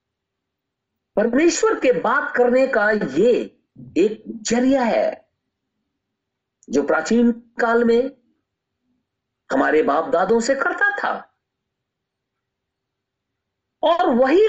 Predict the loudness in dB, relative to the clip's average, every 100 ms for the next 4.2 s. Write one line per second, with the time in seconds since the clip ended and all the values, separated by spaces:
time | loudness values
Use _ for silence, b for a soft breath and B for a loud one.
0 | 2 0 0 0 0 0 0 -2 -2 -4
1 | -8 _ _ _ _ -6 -2 -2 -2 -6
2 | -10 _ _ _ _ _ -4 -2 0 0
3 | 0 2 2 4 2 2 2 2 2 -2
4 | -6 -14